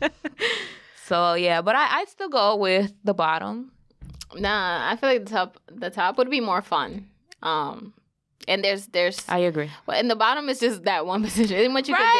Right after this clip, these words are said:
Speaker 2: do. I mean,
Speaker 1: Right.
Speaker 2: you can, you can actually turn. You don't have to be facing him. You can turn the other way.
Speaker 1: Oh.
Speaker 2: <laughs>
Speaker 1: Damn, but
Speaker 2: Uh,
Speaker 1: nah, I feel like that would, nah, it would still hurt. Like, you could look up, it would still hurt, like, like,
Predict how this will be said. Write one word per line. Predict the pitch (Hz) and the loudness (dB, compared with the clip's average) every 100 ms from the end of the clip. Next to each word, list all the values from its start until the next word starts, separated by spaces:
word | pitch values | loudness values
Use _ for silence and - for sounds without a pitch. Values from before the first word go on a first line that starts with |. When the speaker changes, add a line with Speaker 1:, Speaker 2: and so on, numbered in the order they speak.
| 415 | 4
Speaker 2:
do. | |
I | 247 | 2
mean, | |
Speaker 1:
Right. | 330 | 0
Speaker 2:
you | 294 | -2
can, | 202 440 254 | 0 0 0
you | 285 | -2
can | 427 | 0
actually | 440 427 - | 2 0 -2
turn. | 285 302 220 170 214 - - | 0 2 2 -2 -10 -14 -4
You | |
don't | 277 | -2
have | 302 | 0
to | 233 | -2
be | 165 220 185 123 | -2 -6 -6 -6
facing | 180 180 160 | -8 -6 -8
him. | 151 180 160 | -6 -6 -6
You | |
can | 170 175 | -10 -10
turn | 180 | -10
the | 160 | -6
other | 151 127 | -6 -4
way. | 160 95 - _ _ - - | -6 -6 -14 _ _ -10 -6
Speaker 1:
Oh. | 139 156 190 170 151 147 160 _ _ - | -4 -2 -4 -4 -8 -10 -16 _ _ -4
Speaker 2:
<laughs> | - - - - _ _ _ _ - - - - - | -4 -4 -10 -18 _ _ _ _ -16 -14 -14 -12 -2
Speaker 1:
Damn, | 202 226 214 | 0 0 0
but | 233 | -2
Speaker 2:
Uh, | 220 | 0
Speaker 1:
nah, | 220 233 | -2 -2
I | |
feel | 240 302 | -4 -2
like | 294 | 0
that | 247 247 | 2 0
would, | 233 | 0
nah, | 175 170 156 156 156 165 - | -2 0 0 0 -2 -8 -12
it | 214 | -8
would | 226 | -8
still | - - 202 190 | -6 -2 0 0
hurt. | 156 143 147 143 _ _ _ _ _ _ _ _ - | 0 0 0 -2 _ _ _ _ _ _ _ _ -6
Like, | 185 202 | -4 -2
you | 226 | -2
could | 302 | 0
look | 269 254 | 0 0
up, | 240 226 226 _ _ _ - 254 - | 0 0 -4 _ _ _ -6 -4 2
it | 247 | 2
would | 330 | 2
still | 339 320 | 2 2
hurt, | 285 247 | 2 2
like, | 254 247 - - _ _ _ _ - | 0 0 -6 -20 _ _ _ _ -4
like, | 202 | -4